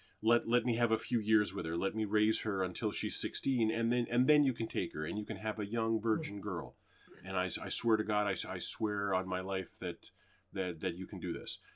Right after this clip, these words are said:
And she goes, "Really? Just your word? You think I'm just gonna take your word?" And so the, the woman picks up a knife and cuts open her hand.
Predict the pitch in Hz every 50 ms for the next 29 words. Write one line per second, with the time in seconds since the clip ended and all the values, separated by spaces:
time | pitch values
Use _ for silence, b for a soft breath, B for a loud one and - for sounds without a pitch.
0 | _ _ _ _ _ - 95 95 90 85 - - 92 85 78 80 87 95 95 92
1 | 92 90 90 90 - - 82 - - 85 82 80 82 82 82 82 82 - 90 87
2 | 85 82 82 80 - - 85 78 - 90 82 - - 73 71 76 76 78 78 78
3 | 85 80 - 104 87 90 87 85 82 - 92 92 101 98 95 95 - - - -
4 | - - 98 98 101 101 - 92 - _ - - 117 - - 101 85 - 82 80
5 | 80 76 92 90 87 85 78